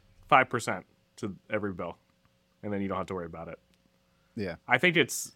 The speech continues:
Speaker 1: like,
Speaker 2: Yeah.
Speaker 1: you can pay with credit card everything else in your life. Like, I don't think it's good customer service to not accept it. Like, it's just raise your fees.
Speaker 2: Yeah.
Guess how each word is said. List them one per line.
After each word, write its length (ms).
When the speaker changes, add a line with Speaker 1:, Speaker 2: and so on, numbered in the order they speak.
Speaker 1:
like, 160
Speaker 2:
Yeah. 220
Speaker 1:
you 220
can 140
pay 200
with 160
credit 200
card 300
everything 440
else 220
in 80
your 140
life. 420
Like, 220
I 120
don't 140
think 140
it's 220
good 260
customer 520
service 440
to 80
not 240
accept 460
it. 120
Like, 140
it's 340
just 340
raise 220
your 80
fees. 400
Speaker 2:
Yeah. 320